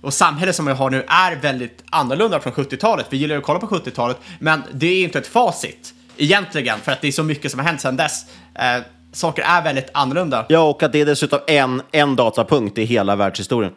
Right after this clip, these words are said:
Speaker 1: All-, allmänt, så att när man säger att, eh, och när man pratar om aktier så har vi väldigt få datapunkter, för att liksom hela, hela hur samhället är uppbyggt kring börsen och, eh,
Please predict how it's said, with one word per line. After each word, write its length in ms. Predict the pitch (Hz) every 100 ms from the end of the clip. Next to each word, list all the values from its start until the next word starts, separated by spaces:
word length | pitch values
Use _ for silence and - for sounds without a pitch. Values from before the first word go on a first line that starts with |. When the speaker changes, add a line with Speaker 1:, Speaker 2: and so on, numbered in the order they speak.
| _ -
Speaker 1:
All-, 240 | 214 170 -
allmänt, 680 | 226 190 240 156 - -
så 180 | - 202
att 160 | 170 -
när 160 | 175
man 100 | 175
säger 380 | 165 180 165 151
att, 400 | 151 143 - -
eh, 220 | 143 123 120 - _ _ _ _ - -
och 220 | 208 -
när 120 | 160 180
man 120 | 175
pratar 240 | 175 165
om 60 | 160
aktier 240 | 170 156
så 100 | 156
har 160 | 151 185
vi 80 | 147
väldigt 280 | 160 170
få 100 | 147
datapunkter, 680 | 139 147 143 151 262 254 -
för 120 | - 135
att 180 | - - - _ _ _ _ _ _
liksom 220 | 139 156 147
hela, 280 | 170 156
hela 440 | 156 156 143 139 135 127 - - 147
hur 220 | 220 175
samhället 460 | - 170 151 143 147
är 220 | 139 127 -
uppbyggt 440 | 175 - 143 -
kring 200 | 156 127
börsen 420 | 135 127 - 123
och, 240 | 117 117 - - - -
eh, 400 | 113 113 107 107